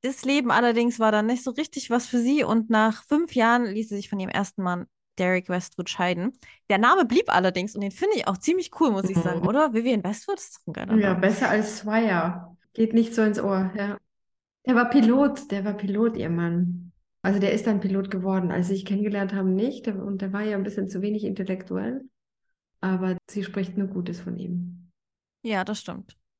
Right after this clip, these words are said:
Speaker 1: Kein schlechtes Wort. Ich glaub, die mochten sich wirklich, aber hat halt nicht so füreinander gepasst. Ich glaub, das, was die im Leben machen wollten, hat nicht so hingehauen. Aber wie auch immer, sie hat ja dann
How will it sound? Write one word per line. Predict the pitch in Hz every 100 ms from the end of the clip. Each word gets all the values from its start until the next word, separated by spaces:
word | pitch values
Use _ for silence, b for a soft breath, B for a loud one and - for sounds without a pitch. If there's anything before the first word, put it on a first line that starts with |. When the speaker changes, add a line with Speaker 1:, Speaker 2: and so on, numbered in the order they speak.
| _
Speaker 1:
Kein | 208 208 202
schlechtes | - 208 214 196
Wort. | 190 185 -
Ich | 208
glaub, | 208 220 202
die |
mochten | 214 247 247
sich | 233 220
wirklich, | 240 220 -
aber | 185
hat | 185 185
halt | 175
nicht | 175 175
so | 170
füreinander | - 170 170 165 165 170 180 _ _
gepasst. | 180 180 175 -
Ich | 185
glaub, | 180 -
das, | 165
was | 175
die | - 175
im |
Leben | 165 160
machen | 170 180
wollten, | 175 190 170
hat | 165 _ _ -
nicht | 185 160
so | 170
hingehauen. | 175 165 185 175 208 B B B B -
Aber | 208 240 254 262 269 _ _ _ _ _ -
wie | 185 180
auch | 214
immer, | 302 415 B B B
sie | 214
hat | 240 339
ja | 254
dann | 180 170 214